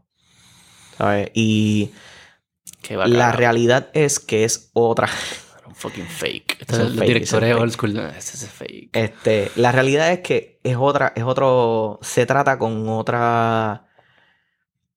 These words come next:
Speaker 1: mano, con, hay, hay una, o sea, hay un, una reverencia, un respeto al craft, a cómo se hacen las cosas.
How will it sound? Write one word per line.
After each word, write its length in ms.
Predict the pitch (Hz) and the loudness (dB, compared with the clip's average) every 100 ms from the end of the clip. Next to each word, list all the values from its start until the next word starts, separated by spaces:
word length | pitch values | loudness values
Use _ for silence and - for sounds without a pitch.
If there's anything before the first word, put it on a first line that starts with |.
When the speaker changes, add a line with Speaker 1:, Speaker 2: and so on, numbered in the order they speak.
| - | -8
Speaker 1:
mano, 280 | 117 127 113 | -2 -2 -2
con, 300 | 107 107 - _ _ _ _ | -4 -6 -12 _ _ _ _
hay, 140 | 120 - | -8 -2
hay 80 | 117 | 2
una, 520 | 131 139 135 117 104 110 - _ _ _ _ - | 4 4 4 2 0 -6 -16 _ _ _ _ -16
o 40 | - | -12
sea, 140 | - | -8
hay 40 | 107 | -6
un, 140 | 123 | -6
una 240 | 131 127 131 | -4 -2 2
reverencia, 500 | 131 123 120 120 117 | 2 2 2 0 -2
un 80 | 113 | 0
respeto 760 | 117 - 107 107 101 95 _ _ _ _ | -2 0 2 2 0 -4 _ _ _ _
al 320 | 107 104 104 | 0 0 -2
craft, 500 | - 110 104 - - - _ _ _ - | 0 2 0 -2 -16 -18 _ _ _ -6
a 180 | 107 104 | -6 -4
cómo 260 | 113 107 | -4 -4
se 100 | - | -2
hacen 220 | 110 113 | -2 -2
las 140 | 107 - | -4 -4
cosas. 420 | 107 104 - 104 | -4 -4 -4 -10